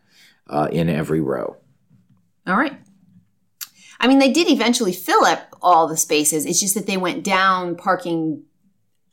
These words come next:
Speaker 2: they went down the parking and then back.
Speaker 1: And then back, right.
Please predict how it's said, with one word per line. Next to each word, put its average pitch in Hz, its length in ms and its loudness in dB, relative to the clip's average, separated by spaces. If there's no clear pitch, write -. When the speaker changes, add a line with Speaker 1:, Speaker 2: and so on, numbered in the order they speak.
Speaker 2:
they 196 140 0
went 180 200 2
down 190 260 4
the 180 80 -2
parking 175 380 0
and 160 100 -2
then 156 160 -4
back. 143 300 2
Speaker 1:
And 104 100 2
then 87 140 2
back, 73 300 -4
right. - 180 -12